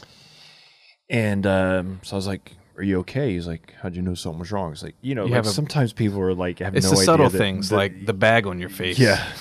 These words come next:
Speaker 1: Right. Like, how'd you know? And, uh, you know, so, uh, yeah, so I was, I was meeting with this other, uh, this other kid not, not long ago, and, uh, he was telling me about his parents. And he said, you know, "My,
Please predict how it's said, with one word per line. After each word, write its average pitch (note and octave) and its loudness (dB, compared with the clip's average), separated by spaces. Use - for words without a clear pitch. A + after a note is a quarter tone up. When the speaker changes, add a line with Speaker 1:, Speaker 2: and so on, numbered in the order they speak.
Speaker 1:
Right. - -2
Like, - -4
how'd - -4
you F#2 -8
know? G#2 -2
And, - -6
uh, F2 -6
you A2 -2
know, F2 -2
so, F#2 0
uh, - -12
yeah, B2 2
so - 2
I G#2+ 6
was, G#2 0
I G#2+ 2
was G#2+ -2
meeting B2 4
with G#2 0
this F2+ -8
other, A2+ 0
uh, G2 -8
this G2+ -2
other A#2 2
kid F#2+ -2
not, F2 -6
not E2 -8
long A2 -2
ago, F2 -2
and, E2+ -8
uh, E2 -6
he G2+ -12
was F2+ -8
telling G2 -4
me F#2 -2
about D#2+ -6
his D#2+ -12
parents. E3 -2
And E2+ -4
he E2 -8
said, E2 -12
you E2+ -6
know, D#2+ -6
"My, E2 -6